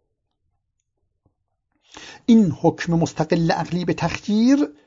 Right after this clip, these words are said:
در اون جایی است که احتمال ترجیح فی احدهما در یکی از دو طرف وجود نداشته باشه، اونم احتمال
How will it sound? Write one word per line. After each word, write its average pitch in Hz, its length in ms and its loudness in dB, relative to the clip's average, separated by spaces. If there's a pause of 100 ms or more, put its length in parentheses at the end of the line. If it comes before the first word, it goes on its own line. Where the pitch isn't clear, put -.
(500)
در 170 140 4
اون 175 200 -2
جایی 202 340 4
است - 140 -8
که 196 140 -4
احتمال 233 720 4
ترجیح 175 680 -2 (640)
فی - 260 -6
احدهما 156 680 0
در 160 180 0
یکی 160 240 -2
از 151 100 0
دو 156 100 -2
طرف 170 320 0
وجود 190 420 0 (1040)
نداشته 180 560 2
باشه، 143 440 -4 (2750)
اونم 175 280 -2 (1700)
احتمال 156 680 0